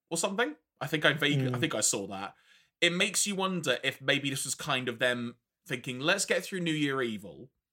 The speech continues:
Speaker 1: and
Speaker 2: Yeah.
Speaker 1: then we'll kind of change a few more things up." Or that's kind of like, you know, almost like a chapter point, if you will.
Speaker 2: Yeah, yeah. I basically with Ciampa, either two things are probably gonna, well, maybe three things might happen. Maybe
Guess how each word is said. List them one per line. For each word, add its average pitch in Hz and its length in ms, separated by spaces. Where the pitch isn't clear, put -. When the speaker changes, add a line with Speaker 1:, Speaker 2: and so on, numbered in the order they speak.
Speaker 1:
and 139 120
Speaker 2:
Yeah. 135 100
Speaker 1:
then 135 100
we'll 131 120
kind 131 340
of 123 160
change 131 380
a 120 40
few 135 220
more 120 240
things 101 380
up." 98 180
Or 123 80
that's 156 160
kind 160 220
of 147 100
like, 143 220
you 147 60
know, 135 40
almost 135 180
like 139 120
a - 20
chapter - 400
point, 85 380
if 117 100
you 107 100
will. 92 220
Speaker 2:
Yeah, 269 400
yeah. 226 320
I 233 300
basically 196 580
with 175 120
Ciampa, 165 520
either 143 400
two 160 200
things 139 380
are 127 60
probably 123 340
gonna, 123 180
well, 98 220
maybe 359 180
three 104 200
things 92 200
might 101 140
happen. 104 360
Maybe 135 480